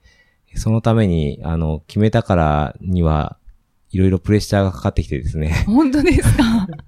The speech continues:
Speaker 1: <laughs>
Speaker 2: だんだんと。
Speaker 1: だんだんと。でも、いろいろ、あの、ちょっとそ-、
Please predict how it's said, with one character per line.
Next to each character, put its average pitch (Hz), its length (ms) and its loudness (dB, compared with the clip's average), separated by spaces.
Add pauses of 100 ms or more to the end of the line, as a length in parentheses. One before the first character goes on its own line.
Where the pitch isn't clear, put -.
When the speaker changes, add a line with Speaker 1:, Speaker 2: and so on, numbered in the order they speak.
(100)
Speaker 1:
<laughs> - 460 -18
Speaker 2:
だ 285 160 4
ん - 80 6
だ 330 120 2
ん 320 80 0
と。 185 240 0
Speaker 1:
だ 135 140 4
ん 139 80 4
だ 135 140 4
ん 127 80 -2
と。 123 160 2
で 139 100 2
も、 117 100 2
い 110 60 2
ろ 139 160 4
い 156 60 4
ろ、 143 340 4
あ 113 100 0
の、 113 300 2
ち - 80 -4
ょ - 20 -2
っ - 40 -2
と 101 80 -10
そ-、 117 260 0